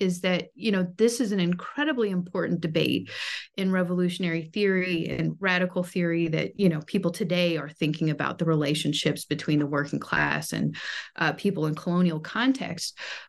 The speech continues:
But it, it's not as if Roy just took pen to paper, you know, on his way to Moscow.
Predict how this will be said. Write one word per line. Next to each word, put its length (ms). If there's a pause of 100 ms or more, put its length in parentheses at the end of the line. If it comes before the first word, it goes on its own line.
But 200
it, 240
it's 160
not 220
as 180
if 480
Roy 400
just 300
took 180
pen 240
to 80
paper, 880
you 160
know, 220
on 180
his 180
way 160
to 60
Moscow. 920